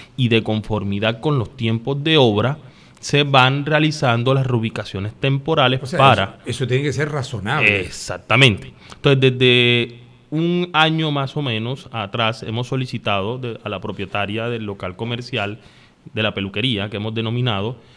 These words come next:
Speaker 1: precisamente que se realice la respectiva reubicación para que, que poder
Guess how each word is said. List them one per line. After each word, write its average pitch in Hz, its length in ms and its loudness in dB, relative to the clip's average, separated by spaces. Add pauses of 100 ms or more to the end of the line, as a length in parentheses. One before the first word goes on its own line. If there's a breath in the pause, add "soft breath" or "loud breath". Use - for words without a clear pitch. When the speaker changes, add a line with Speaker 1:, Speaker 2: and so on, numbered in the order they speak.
Speaker 1:
precisamente 139 840 -2 (420 loud breath)
que 139 120 0
se 127 160 -2
realice 117 480 -4
la 143 100 -2
respectiva 120 640 -6
reubicación 123 920 -4 (420 loud breath)
para 120 240 4
que, 123 120 -6
que 131 140 -12
poder 123 520 0